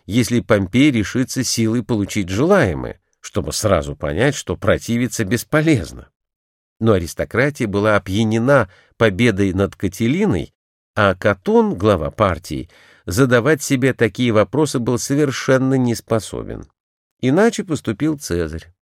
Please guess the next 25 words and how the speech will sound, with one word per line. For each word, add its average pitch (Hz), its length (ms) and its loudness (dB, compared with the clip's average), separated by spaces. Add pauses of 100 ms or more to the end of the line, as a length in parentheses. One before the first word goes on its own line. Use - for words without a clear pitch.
(640)
Он 175 200 2
понимал, 180 460 2
что 139 220 -2
лучше 156 260 -2
согласиться, 156 840 -2 (280)
чем - 300 0
уступить 117 560 -4
насилию, 60 640 -4 (600)
и 123 120 0
пошёл 220 380 2
навстречу 151 680 0
желаниям 113 520 0
Помпея. 69 580 -6 (460)
По-видимому, 110 840 2
уже 104 340 2
в 107 100 2
это 104 260 2
время 110 440 0 (340)
он 110 180 2
решил, 117 400 2
что - 200 -4
достигнуть 110 680 -2
необходимого 98 840 0
преобразования 95 840 0
государства 113 720 -2